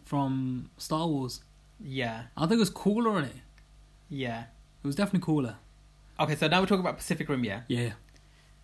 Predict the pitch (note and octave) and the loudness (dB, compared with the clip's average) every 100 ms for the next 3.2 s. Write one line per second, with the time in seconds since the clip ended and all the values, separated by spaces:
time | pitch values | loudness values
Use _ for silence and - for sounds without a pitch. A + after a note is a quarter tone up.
0 | - - - C#3 B2+ B2 B2 B2+ - - | -20 -12 0 2 2 -2 -6 -10 -18 -20
1 | - - - - - - - B2+ B2 B2 | -20 -20 -20 -20 -20 -18 -8 -4 -2 -2
2 | A#2+ A2 G#2 - - - - - - D3 | -4 -4 -8 -12 -20 -20 -20 -4 4 4
3 | D3 | 4